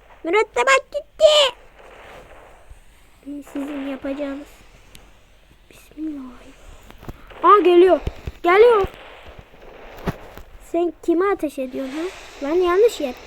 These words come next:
Bir dakika, hemen geliyorum. Bir dakika bekle, bir dakika bak. Lan. Dı dı dı. Öldüm. Adam pro.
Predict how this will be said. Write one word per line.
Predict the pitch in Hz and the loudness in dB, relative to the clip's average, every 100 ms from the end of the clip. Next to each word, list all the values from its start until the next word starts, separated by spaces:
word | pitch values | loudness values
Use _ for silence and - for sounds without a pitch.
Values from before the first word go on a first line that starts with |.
| - - - - - - 392 | -20 -20 -20 -20 -20 -8 -4
Bir | |
dakika, | 330 285 349 | -4 -2 0
hemen | 403 370 339 | 2 2 0
geliyorum. | 320 285 269 349 | 0 -2 -2 2
Bir | 440 | 2
dakika | 381 - 302 | 2 -2 -6
bekle, | 269 269 - | -6 -6 -2
bir | 339 494 | -2 -2
dakika | 294 - 262 | -4 -10 -16
bak. | 262 - - - - - - - - - - - - - - - - - | -14 -18 -20 -20 -20 -16 -16 -16 -16 -18 -18 -18 -20 -18 -14 -14 -12 -2
Lan. | 403 480 523 - - - - - | 4 4 2 -4 -20 -20 -20 -8
Dı | 302 294 302 302 | -2 0 0 0
dı | 277 285 | -2 0
dı. | 381 392 392 403 - - - - - - - - - - - - 285 | 2 2 0 -2 -8 -20 -20 -20 -20 -20 -20 -20 -20 -20 -20 -10 -6
Öldüm. | 277 294 - - - - - - - - - - - - - - - - - - - - | -4 -6 -10 -18 -20 -20 -20 -20 -20 -20 -20 -20 -20 -20 -20 -20 -20 -20 -20 -12 -10 -8
Adam | 302 320 330 | -6 -4 -6
pro. | - 311 | -6 -6